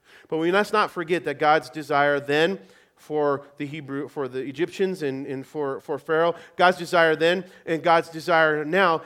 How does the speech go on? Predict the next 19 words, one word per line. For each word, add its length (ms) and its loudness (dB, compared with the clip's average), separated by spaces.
is 240 -2
for 320 -4
all 680 0
of 200 -6
us 300 -4
to 120 -18
come 260 -8
to 120 -10
know 180 -6
him. 320 -16
And 120 -10
this 160 -6
is 120 -14
why 180 -4
he 120 -8
shows 360 -12
us 140 -14
these 260 -18
kinds. 540 -8